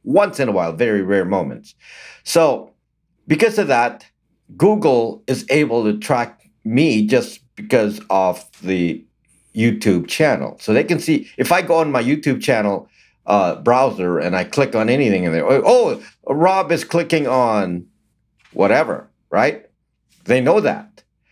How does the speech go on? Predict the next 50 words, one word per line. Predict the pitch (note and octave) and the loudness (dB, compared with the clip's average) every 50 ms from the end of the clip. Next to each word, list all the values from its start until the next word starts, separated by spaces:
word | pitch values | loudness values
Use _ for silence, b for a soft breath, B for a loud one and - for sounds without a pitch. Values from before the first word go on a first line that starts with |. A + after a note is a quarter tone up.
| b b b b b | b b b b b
So | b - C#3 C3+ | b 2 2 4
what, | B2+ C3 G2 - - - | 4 2 0 -2 -4 -10
what's | - B2 C3 D3+ D#3+ D#3 - C#3 | -4 0 0 0 0 0 -2 -2
my | C3+ C3 B2+ | 0 0 0
answer? | B2 C3+ D#3+ E3 D#3 - - F#2+ F2+ | 0 0 0 -2 -4 -4 -4 -4 -2
Well, | G2+ A#2 A#2+ | 0 2 2
I | B2 C3+ | 2 2
have | C3 D3 B2+ | 0 0 -4
a | A#2+ | -6
separate | - - - - - - F#2+ E2+ | -6 -4 -4 -4 -6 -6 -16 -8
browser. | - G#2 G#2 G#2 G2+ F2+ D#2 E2 D#2 C#2+ - b b b b b | -2 0 0 0 0 -2 -4 -8 -10 -10 -10 b b b b b
So | b - A#2 G#2+ | b -2 -2 -2
for | - - G#2+ G2 F#2+ | 0 0 0 0 0
things | - - C3+ C3 C3 - | 0 -2 -2 -2 0 -2
that | B2+ G2+ | -2 -2
I | G#2 G#2+ G#2 | 0 0 -2
do | G#2 A2 A#2+ A#2+ G2+ F#2 F#2 E2 - - _ | 0 0 0 0 0 0 -2 -4 -6 -10 _
that | - A2+ A2 G#2 | -2 0 2 2
I | |
want | G#2 G#2+ A2+ G#2 - | 2 2 2 0 2
Google | G#2+ F3+ G#3+ G3+ F#3 D3 | 2 2 2 4 0 0
to | A#2+ | -2
see, | G#2+ G#2 - G2+ G2+ | -4 -2 -2 0 0
they | G2+ G2+ A2 A2+ | 2 0 0 -2
can | A2 - A2+ A2 | 0 -2 -4 -4
see | G#2+ - A#2+ | -2 -2 -2
what | G#2 F#2+ G2 F#2 | 0 2 2 0
I | F2+ F2+ | 0 -2
can, | F2 - F#2 F#2+ - - - _ - | -4 -6 -10 -10 -10 -12 -18 _ -2
what | F#2+ F#2+ F#2 F2 | 0 0 2 2
I | F2+ F2 E2+ | 2 0 0
do | D#2 F2+ F2+ E2+ C#2+ | -2 -2 -2 -2 -2
on | E2+ E2+ E2+ | -2 -2 -2
my | E2 D#2+ | -2 0
YouTube | F2+ A#2+ C#3+ - - B2 - | 2 2 0 2 0 -4 -4
channel, | - - F2 D#2 D#2 F2 G#2 A#2 | -2 -4 -4 -2 0 -2 0 0
and | G2 E2+ E2+ E2 - _ _ - | 0 -2 -4 -8 -12 _ _ -10
I'll, | F#2 F#2+ F#2+ F2 F2 - _ - | -4 -2 -2 -2 -2 -6 _ -4
you | - A#2 | -2 0
know, | E2 D#2+ E2+ | 0 0 0
I'll | G2 E2+ F2 | 0 -2 -2
go | E2+ D#2 F#2 F2+ F2 E2 - - b b b b b - | -2 0 2 2 2 2 0 -4 b b b b b -2
click | - B2 A2 - | 0 0 0 2
on | G#2 G2+ F2 | 0 -2 0
recipes | F2 A#2+ B2 A#2+ - B2+ G#2 - A2+ G#2+ G#2 G2 G2+ G2 - - | 2 0 0 0 -2 -8 -6 -2 -2 0 0 0 -2 -4 -6 -8
and, | F2 D#2+ D#2+ D#2+ D#2 D2+ - b b b b b b b b | -6 -4 -4 -6 -6 -8 -12 b b b b b b b b
you | - F#2+ F#2+ | -2 0 2
know, | F2+ E2+ D#2+ | 2 0 0
how | E2 A2 G#2 G2+ | 0 0 0 2
to | F2+ F#2 E2+ E2 - | 2 0 -2 -2 -4